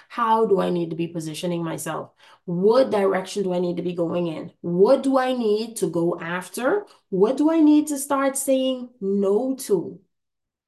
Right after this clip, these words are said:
What, what, what, what direction, what flow do I want to be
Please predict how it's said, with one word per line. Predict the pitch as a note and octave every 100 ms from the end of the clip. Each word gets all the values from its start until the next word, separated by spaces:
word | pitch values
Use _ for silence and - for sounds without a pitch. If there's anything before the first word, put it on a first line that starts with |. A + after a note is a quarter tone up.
| _ _ _ _ -
What, | F3 F3 G#3+ C4+ C#4+ - - _ _ _ _ _ _ _
what, | - G3 A3+ B3+ -
what, | G#3 G#3 B3+ B3 - _
what | G3 B3 G#3
direction, | G#3 G#3 G3 G#3+ A3+ - G#3+ E3+ - _
what | F#3+ A#3+ B3+
flow | - - B3+ A#3+ A#3 A#3+ B3 B3+ B3 A#3+
do | G#3+
I | G3+
want | G#3 F#3+ F#3+ F#3+ G3
to | F#3+
be | E3+ F3 F3+ F#3